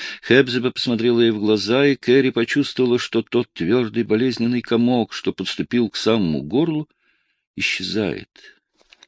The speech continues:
Ей сразу стало легко. Она заплакала. И Хепзеба, отложив носок в сторону, посадила ее на колени, как раньше сажала Ника. «Тихо, тихо, мой ягненочек», — сказала она,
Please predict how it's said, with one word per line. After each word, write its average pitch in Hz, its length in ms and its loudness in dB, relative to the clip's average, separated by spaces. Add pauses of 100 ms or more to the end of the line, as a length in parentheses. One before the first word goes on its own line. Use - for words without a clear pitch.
(800)
Ей 120 180 6
сразу 139 400 4
стало 135 320 -2
легко. 90 680 -2 (840)
Она 104 240 0
заплакала. 78 880 -4 (920)
И 78 80 -8
Хепзеба, 127 640 -2
отложив 85 460 -4
носок 73 400 -6
в - 40 -10
сторону, 135 520 -4 (320)
посадила 101 440 2
ее 80 180 4
на 73 120 -2
колени, 98 540 -2
как - 260 -10
раньше 104 400 -4
сажала 80 480 -6
Ника. - 480 -8 (540)
«Тихо, - 360 -10 (520)
тихо, 170 360 -4
мой 98 280 -4
ягненочек», — 78 840 -6
сказала 62 540 -6
она, 73 220 -6